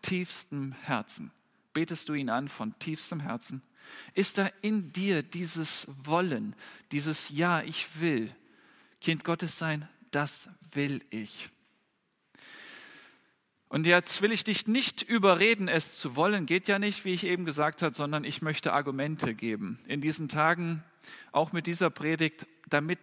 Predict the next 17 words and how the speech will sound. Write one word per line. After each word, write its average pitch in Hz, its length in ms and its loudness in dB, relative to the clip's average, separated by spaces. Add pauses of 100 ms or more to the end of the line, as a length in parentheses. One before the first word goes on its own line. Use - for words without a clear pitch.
du 214 160 0
eine 175 340 0
Basis 151 600 0
hast, 104 280 -8
ein 143 140 -2
Fundament, 156 680 0 (540)
worauf 156 440 2
du 196 180 -6
dann 165 280 0
dein 139 240 0
Leben 151 340 -2
bauen 123 320 2
kannst 113 400 -6
und 131 120 -6
sagen 135 240 0
kannst, 139 400 -6
okay, 127 400 -4